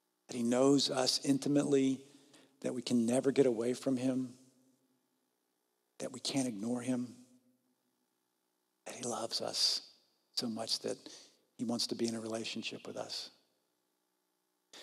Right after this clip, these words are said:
So this morning, we're gonna move into a time of prayer. And, and in this time of prayer, I, I wanna give you the opportunity to do a couple things. If you need to repent, I'm gonna give you that opportunity. And that repentance also will be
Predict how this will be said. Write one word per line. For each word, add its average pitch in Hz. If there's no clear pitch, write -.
So 208
this 190
morning, 202
we're 196
gonna 185
move 170
into 165
a 151
time 147
of 131
prayer. 147
And, 156
and 160
in 190
this 175
time 170
of 156
prayer, 175
I, 156
I 151
wanna 175
give 170
you 170
the 147
opportunity 151
to 143
do 151
a 147
couple 156
things. 113
If -
you 160
need 170
to 170
repent, 160
I'm 139
gonna 147
give 147
you 143
that 139
opportunity. 143
And 139
that 185
repentance 165
also 156
will 143
be 147